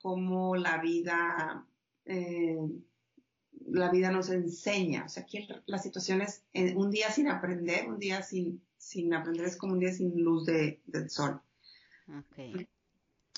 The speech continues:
Speaker 1: Ellos son muy reservados, también es un, algo bien importante en ellos. Se aíslan fácilmente, necesitan, así como el dos es el tipo más sociable, el cinco es el, el,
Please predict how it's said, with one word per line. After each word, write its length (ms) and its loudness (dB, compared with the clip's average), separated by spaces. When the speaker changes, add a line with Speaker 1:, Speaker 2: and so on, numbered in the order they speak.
Speaker 1:
Ellos 540 2
son 560 -2
muy 120 0
reservados, 760 -2
también 300 -4
es 140 -6
un, 260 -2
algo 380 -8
bien 220 -4
importante 600 -8
en 120 -2
ellos. 280 -4
Se 140 -4
aíslan 580 0
fácilmente, 720 0
necesitan, 720 0
así 200 0
como 200 4
el 120 6
dos 220 2
es 140 -6
el 340 -2
tipo 220 -6
más 220 -4
sociable, 720 0
el 480 2
cinco 420 -4
es 200 -2
el, 340 -2
el, 340 -4